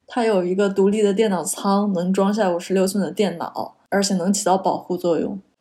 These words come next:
嗯，一个超级大的主仓，可以装上两三套春夏衣服，加一台相机、一两个镜头，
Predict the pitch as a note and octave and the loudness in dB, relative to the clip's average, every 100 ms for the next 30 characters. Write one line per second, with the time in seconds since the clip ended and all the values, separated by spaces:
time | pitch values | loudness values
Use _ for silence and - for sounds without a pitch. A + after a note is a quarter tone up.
0 | _ - F#3+ F#3 F#3 F3+ G3+ G#3 G#3 A3 | _ -4 0 0 0 0 2 2 2 0
1 | G#3+ G3 F#3 G#3 G3 F#3+ D3+ C#3 - A3 | 0 0 0 0 0 0 -2 -2 -4 -8
2 | - _ - E3+ C#3+ - F#3+ F#3+ G3+ - | -16 _ -4 -4 -2 -4 0 2 0 -4
3 | _ - G3 F#3+ F#3+ G#3 G3+ F#3 F#3+ D#3+ | _ 0 2 2 0 2 0 0 -2 -4
4 | D#3+ G3+ F#3+ G#3 G#3 E3+ G3+ G3+ G#3+ F3+ | -2 2 2 4 2 2 0 0 0 0
5 | G3+ G#3 G#3+ E3 - - _ _ - G3+ | -2 -2 -2 -2 -4 -10 _ _ -2 2
6 | F#3+ G3 - G3 G3 F3 G3 F#3 F3 F3 | 2 0 -2 0 2 2 2 0 -2 -2
7 | F3+ F#3 - G3 C#3+ E3+ F#3+ F3+ F#3+ D3+ | 0 0 2 2 2 0 0 -2 -4 -4
8 | D3+ - | -4 -4